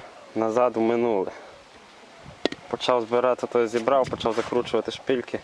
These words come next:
бортову прикручувати. І три шпильки витягнулися з середини. Прикол нарізати різьбу, щось не хотілося мені,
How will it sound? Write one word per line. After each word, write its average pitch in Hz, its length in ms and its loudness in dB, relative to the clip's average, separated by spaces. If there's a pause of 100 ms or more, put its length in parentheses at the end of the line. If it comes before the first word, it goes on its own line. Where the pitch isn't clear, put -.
(320)
бортову - 400 -4
прикручувати. - 760 -6
І 135 220 -4 (1080)
три 123 180 4
шпильки 117 520 0 (300)
витягнулися 98 680 -4
з - 120 -8
середини. 92 480 -2 (600)
Прикол 117 340 0
нарізати 113 460 0
різьбу, 110 420 -2 (400)
щось - 300 -14 (140)
не 101 120 -4
хотілося 107 600 -4
мені, 101 280 -2